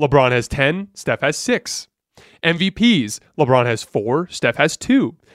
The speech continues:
Finals M V Ps, LeBron has four, Steph has one. Two if you count two thousand fifteen, which I count, so four to two. All-Star appearances, LeBron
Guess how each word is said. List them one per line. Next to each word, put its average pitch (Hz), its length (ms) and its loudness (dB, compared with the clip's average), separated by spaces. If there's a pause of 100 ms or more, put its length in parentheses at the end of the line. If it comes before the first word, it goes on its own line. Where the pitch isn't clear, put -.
(180)
Finals 196 400 2
M 165 100 4
V 147 100 2
Ps, 131 340 -4
LeBron 123 320 2
has 127 160 -2
four, 123 420 2
Steph 139 260 -2
has 165 220 0
one. 156 340 2
Two 170 240 2
if 165 120 0
you 151 40 -8
count 143 240 -2
two 156 120 -8
thousand 131 300 0
fifteen, 147 380 -4
which 131 180 -2
I 120 140 -2
count, 120 360 -8
so 120 160 -8
four 127 240 0
to 123 80 -12
two. 135 280 0 (600)
All-Star 208 340 6
appearances, 147 520 0
LeBron 151 400 2